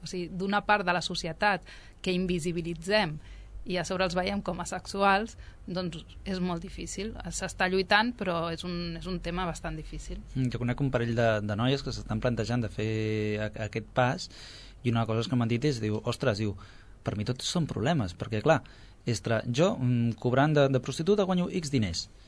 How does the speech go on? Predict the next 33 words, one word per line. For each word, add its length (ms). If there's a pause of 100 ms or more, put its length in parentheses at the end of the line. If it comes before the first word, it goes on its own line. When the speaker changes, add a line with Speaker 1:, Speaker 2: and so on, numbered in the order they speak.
(680)
Speaker 2:
Per, 140 (300)
eh, 280
fer 120
d'assistent 380
sexual 380 (140)
m'he 160
de 80
formar, 380 (100)
he 120
d'aprendre 400
a 80
fer 100
una 140
cosa 180
nova. 300
Després, 480
serà 200
una 120
situació 380
que 200
acostuma 420
a 60
ser 160
bastant 460
més 160
complicada 720 (120)
pels 280
requeriments 580
d'atenció 560
que 120
tinga 180
la 140
persona, 300